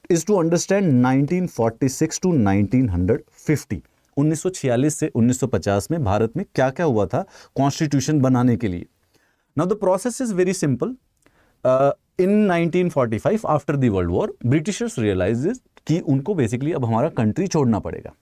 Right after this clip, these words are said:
So the question in front of them was कि कैसे, uh, ब्रिटिशर्स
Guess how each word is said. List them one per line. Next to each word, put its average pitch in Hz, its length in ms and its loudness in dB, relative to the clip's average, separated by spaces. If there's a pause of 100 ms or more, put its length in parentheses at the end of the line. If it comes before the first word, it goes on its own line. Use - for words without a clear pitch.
(260)
So 151 140 0
the 175 180 -2
question 156 340 0
in 214 200 0
front 123 140 2
of 117 160 0
them 104 180 2
was 160 260 0 (300)
कि 185 80 0
कैसे, 156 720 -2 (520)
uh, 113 160 4
ब्रिटिशर्स 156 640 0